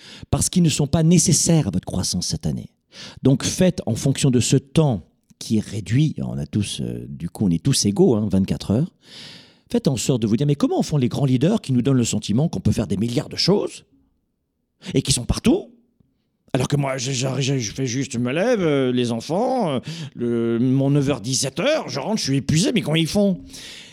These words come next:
Il y a une technique et des approches, on va vous les apprendre, on va l'aborder dans Devenez Plus notamment.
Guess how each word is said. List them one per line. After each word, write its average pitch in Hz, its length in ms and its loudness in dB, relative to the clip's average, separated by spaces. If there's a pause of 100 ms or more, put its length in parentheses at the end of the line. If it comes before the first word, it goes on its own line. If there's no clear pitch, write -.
(140)
Il 110 60 0
y - 20 2
a - 20 2
une 110 80 2
technique 156 460 4
et 131 80 2
des 101 160 2
approches, 151 600 2
on - 40 -8
va 101 100 0
vous 98 140 0
les 107 120 2
apprendre, 120 380 0
on - 20 -2
va 104 140 0
l'aborder 113 460 4
dans 101 120 4
Devenez 98 280 2
Plus 107 240 0
notamment. 101 440 0